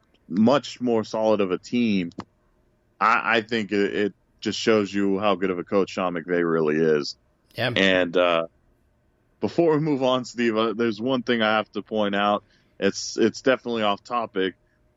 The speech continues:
Speaker 1: but, uh, the Washington football team defeated the undefeated Steelers.
Speaker 2: Holy shit, they won? I didn't even see that.
Speaker 1: Yeah, they just, they just won twenty-three to seventeen.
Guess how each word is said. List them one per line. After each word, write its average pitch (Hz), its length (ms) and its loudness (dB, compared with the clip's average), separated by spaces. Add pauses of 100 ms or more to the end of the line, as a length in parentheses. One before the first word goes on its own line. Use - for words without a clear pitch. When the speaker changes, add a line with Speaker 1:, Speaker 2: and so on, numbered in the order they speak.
(140)
Speaker 1:
but, 113 280 4 (120)
uh, 120 320 2 (520)
the 110 100 2
Washington 143 640 0
football 156 420 0
team 85 400 -4 (400)
defeated 120 500 2
the 120 220 2
undefeated 123 640 0
Steelers. 120 460 2
Speaker 2:
Holy 220 280 6
shit, - 380 2
they 175 100 10
won? 156 480 4
I 190 200 2
didn't 220 120 4
even 214 180 0
see 247 280 -4
that. 110 400 -4 (640)
Speaker 1:
Yeah, 139 480 4 (100)
they 123 220 0
just, - 440 -4 (420)
they 147 140 0
just 123 340 -2
won 127 380 0
twenty-three 135 640 -2
to 120 100 2
seventeen. 113 1000 -2